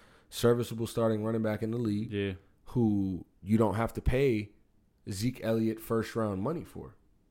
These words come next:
Speaker 1: and waste. You lose Amari Cooper, which I think is huge because he's one of the best route runners in the league. He's able to just get separation and get open. Um,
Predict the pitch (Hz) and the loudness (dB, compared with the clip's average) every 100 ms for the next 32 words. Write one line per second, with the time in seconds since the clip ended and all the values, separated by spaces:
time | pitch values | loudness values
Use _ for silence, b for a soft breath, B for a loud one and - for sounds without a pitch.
0 | _ _ _ _ _ _ _ - 101 139 | _ _ _ _ _ _ _ -8 -4 -4
1 | - - - - - _ - - _ - | -6 -12 -20 -20 -20 _ -20 -20 _ -12
2 | 107 127 123 117 113 87 110 151 180 139 | 0 2 2 2 0 -2 4 6 6 4
3 | 110 101 95 - 95 78 101 110 - 101 | 0 -2 -2 -6 -10 -6 -10 -10 -8 -4
4 | 110 104 107 98 - - 143 95 90 - | -2 -4 -4 -8 -12 -6 -4 -4 -8 -14
5 | - 101 - 95 98 92 107 101 92 113 | -10 -8 -4 -4 -6 -6 -8 -8 -8 -10
6 | - 113 107 107 104 95 101 95 101 107 | -8 -8 -8 -10 -10 -8 -6 -4 -2 0
7 | 104 - b b 107 101 104 101 98 95 | -2 -6 b b -2 2 2 0 -4 -4
8 | 90 101 90 - 107 101 104 95 98 95 | -4 -4 -4 -4 -4 -2 -4 -4 -6 -6
9 | 95 98 98 - 101 95 b b b - | -2 0 0 -2 -6 -6 b b b -12
10 | 65 50 50 | -12 -12 -18